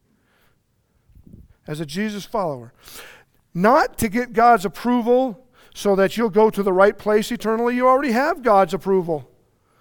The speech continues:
Therefore, you can bring his resources and bring heaven on earth here when you help. He-, not just money, all of your, all the resources that you put up two weeks ago, not just your financial resources, how about your intellectual resources?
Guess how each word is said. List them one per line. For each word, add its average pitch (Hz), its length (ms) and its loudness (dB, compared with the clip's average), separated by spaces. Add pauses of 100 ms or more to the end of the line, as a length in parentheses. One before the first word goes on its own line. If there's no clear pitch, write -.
(920)
Therefore, 254 380 6
you 240 100 0
can 233 140 -4
bring 233 180 2
his 233 220 0
resources 214 800 -2 (600)
and 147 120 -10
bring 165 160 -4
heaven 180 280 -6
on 175 140 -2
earth 147 380 -6
here 151 240 -6
when 131 180 -10
you 156 120 -6
help. 135 300 -8 (200)
He-, - 320 -6 (320)
not 262 180 2
just 196 220 -4
money, 202 500 -4 (1300)
all 254 240 2
of 220 100 2
your, 202 300 0 (280)
all 247 280 -2
the 196 160 0
resources 214 480 0
that 190 180 -2
you 208 80 -4
put 214 220 0
up 208 260 0 (240)
two 208 140 -4
weeks 214 260 -2
ago, 220 380 -2 (480)
not 202 220 0
just 220 140 -6
your 220 100 -2
financial 208 540 -2
resources, 226 500 -4
how 202 80 -2
about 220 240 -2
your 240 100 -6
intellectual 226 560 0
resources? 190 680 -6